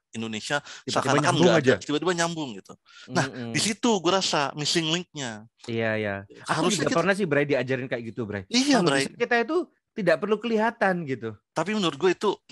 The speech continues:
Speaker 1: harus kita perbaiki, Bray.
Speaker 2: Iya, iya.
Speaker 1: Menurut gua karena
Speaker 2: Karena spiritnya tadi ya, kita ini berpartner ya.
Speaker 1: Betul, spiritnya berpartner.
Speaker 2: Mm-mm.
Speaker 1: Kalau lu ngasih tahu lu ada di situ, lu akan ngasih tahu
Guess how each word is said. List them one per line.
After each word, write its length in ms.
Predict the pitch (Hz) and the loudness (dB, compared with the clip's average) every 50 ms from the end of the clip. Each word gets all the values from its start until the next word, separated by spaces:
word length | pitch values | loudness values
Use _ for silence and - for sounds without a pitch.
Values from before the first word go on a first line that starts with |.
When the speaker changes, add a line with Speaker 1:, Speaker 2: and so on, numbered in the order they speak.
| - _ - | -20 _ -4
Speaker 1:
harus 320 | - - 170 170 165 - | 0 0 2 0 0 -2
kita 420 | - 180 - 170 160 147 92 73 - _ | -6 -4 0 2 2 2 0 -2 -6 _
perbaiki, 420 | - 156 139 135 147 156 - 156 | -4 0 0 2 0 0 -2 -6
Bray. 320 | 117 104 98 90 87 85 - _ _ _ _ _ _ | -6 -4 -4 -6 -6 -8 -14 _ _ _ _ _ _
Speaker 2:
Iya, 220 | - 135 131 127 - | -6 -2 -2 -2 -2
iya. 140 | - 107 104 | -2 -4 -2
Speaker 1:
Menurut 220 | 147 143 139 123 | 0 0 0 -2
gua 180 | 117 131 127 117 | -2 -2 -2 -2
karena 500 | - - 117 120 107 95 90 90 90 92 | -2 -2 -4 -4 -6 -6 -6 -8 -6 -2
Speaker 2:
Karena 280 | 107 123 117 127 160 185 175 | -2 -2 0 0 -2 -4 -4
spiritnya 460 | - - - 180 156 147 135 156 190 | -6 -6 -4 -2 -2 -2 -2 -2 -2
tadi 300 | 180 175 170 165 170 151 | -2 0 0 0 0 0
ya, 60 | 120 | 0
kita 200 | - 147 139 160 | 0 -2 -2 -2
ini 80 | 170 196 | 0 0
berpartner 540 | 175 139 123 - - 139 135 - - 175 160 | -2 -4 -4 -2 -2 -4 -4 -4 -4 -4 -4
ya. 200 | 131 110 98 87 - | -2 -2 -4 -4 -2
Speaker 1:
Betul, 540 | 175 202 - - - 254 226 196 180 165 | -2 -2 -2 0 2 4 4 4 4 2
spiritnya 320 | 160 - - 175 175 - 214 | 2 2 2 0 0 2 0
berpartner. 420 | 220 131 127 196 214 - - 196 | -2 0 0 0 -2 -2 -2 -4
Speaker 2:
Mm-mm. 140 | - - 139 | -4 -4 -4
Speaker 1:
Kalau 240 | 143 156 165 - - - - _ _ _ _ _ - | -4 -2 -4 -4 -6 -8 -20 _ _ _ _ _ -4
lu 480 | - 185 190 185 190 202 202 208 214 202 - _ - | -2 -2 0 0 -2 -2 -2 -2 -4 -6 -8 _ -20
ngasih 380 | - 156 156 170 160 - 175 - | -8 -4 -4 -2 -2 -4 -6 -6
tahu 400 | _ - 160 - 196 190 175 151 | _ -4 -4 -2 -2 -4 -4 -4
lu 160 | 160 147 143 | -2 0 0
ada 160 | 135 127 123 | 0 0 -2
di 100 | 113 113 | -4 -6
situ, 540 | - - 104 - _ - 101 107 143 190 226 - - - - _ _ | -6 -8 -10 -10 _ -12 -8 -8 -6 -8 -8 -12 -18 -20 -20 _ _
lu 140 | - 196 233 | 0 2 2
akan 280 | 226 - 208 202 180 | 2 2 0 -4 -2
ngasih 180 | 170 156 - - | -2 -4 -6 -6
tahu 380 | - 113 104 147 190 254 - | -4 -4 -2 -2 -2 -2 -4